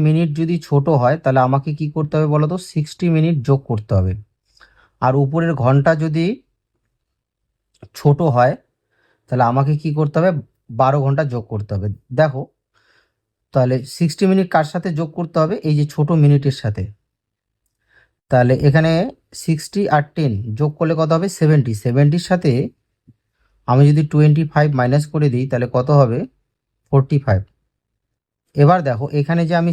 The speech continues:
সিক্সটি মিনিট যোগ করছি, এই সিক্সটি মিনিট আমি কোথার থেকে ধার করেছি? এখান থেকে ধার করেছি। ছয় ঘন্টা থেকে এক ঘন্টা ধার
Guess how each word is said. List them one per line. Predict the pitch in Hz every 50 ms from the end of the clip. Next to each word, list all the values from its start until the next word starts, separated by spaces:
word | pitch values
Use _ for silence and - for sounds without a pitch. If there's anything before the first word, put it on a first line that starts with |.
| 151 -
সিক্সটি | - 143 139 - - 170 165
মিনিট | 165 165 160 143 113 139
যোগ | 143 147 147 -
করছি, | 156 139 - - - 135 156 226 - _ _ _ _ _ _ _ _ _ -
এই | 135 131 - -
সিক্সটি | - 151 151 - - 175 170
মিনিট | 170 170 170 160 160
আমি | 160 160 156
কোথার | 151 143 151 165 156 -
থেকে | 170 165 170 147 -
ধার | 104 123 131 131 131
করেছি? | 120 110 107 101 113 110 135 135
এখান | 135 156 156 151 147
থেকে | 156 151 143 143
ধার | 107 110 107 104 107
করেছি। | 104 101 101 - 120 110 -
ছয় | - 120 120 127 127
ঘন্টা | 139 139 139 143 147 147
থেকে | 151 151 170 160 131
এক | 113 107
ঘন্টা | 131 135 135 139 131 123
ধার | 117